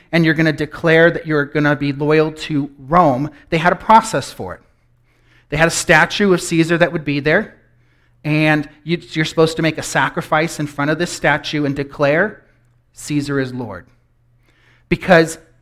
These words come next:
you can't declare your allegiance to more than one Lord.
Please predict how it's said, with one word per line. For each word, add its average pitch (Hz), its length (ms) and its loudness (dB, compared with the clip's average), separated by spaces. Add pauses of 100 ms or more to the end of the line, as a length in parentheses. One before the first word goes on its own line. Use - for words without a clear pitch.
(140)
you 185 340 0
can't - 520 -4 (240)
declare 165 460 0
your 156 200 0
allegiance 143 580 -4
to 156 100 -8
more 139 200 -2
than 135 200 -4
one 123 240 -8
Lord. 98 260 -14